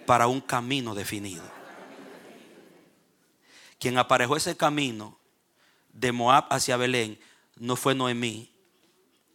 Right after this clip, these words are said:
ni fue Ruth ni Orfa, fue Dios. Van a ver. Y era un camino definido. Había que llegar a Belén. Pero Orfa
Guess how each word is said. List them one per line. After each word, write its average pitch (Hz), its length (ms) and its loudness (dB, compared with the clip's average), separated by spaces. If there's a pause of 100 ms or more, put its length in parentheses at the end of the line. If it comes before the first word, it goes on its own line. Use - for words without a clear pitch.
(120)
ni 113 140 -4
fue 123 220 2
Ruth 123 160 0
ni 120 100 -2
Orfa, 113 400 -4
fue - 260 -8
Dios. - 580 -10 (1200)
Van 117 140 -12
a 147 60 -6
ver. 156 240 -4 (1160)
Y 113 80 -12
era 120 100 -6
un 139 80 -6
camino 147 440 0
definido. 127 760 -4
Había 123 260 -2
que 143 80 -8
llegar 127 320 -2
a 151 60 -6
Belén. 113 340 -12 (1120)
Pero 120 340 -2 (360)
Orfa 151 580 2